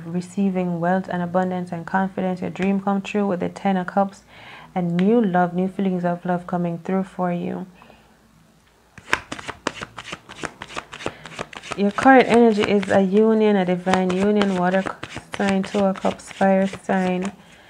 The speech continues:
hoping and praying or just re-, relenting and something about justice, something being brought into balance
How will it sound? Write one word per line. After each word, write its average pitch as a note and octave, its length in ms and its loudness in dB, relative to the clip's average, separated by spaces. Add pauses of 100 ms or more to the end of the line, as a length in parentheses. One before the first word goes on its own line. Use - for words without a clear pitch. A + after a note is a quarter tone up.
(220)
hoping G#3+ 440 4
and G3 240 4
praying G3+ 420 2
or F3+ 260 2
just F#3+ 380 -2
re-, F#3 100 -4
relenting F#3 800 0
and F3+ 260 0
something A3 300 2
about G3 300 2
justice, F#3 400 -2
something F#3+ 340 -2
being F3+ 280 0
brought F3 420 -2 (720)
into F#3 520 0 (300)
balance G3+ 1160 4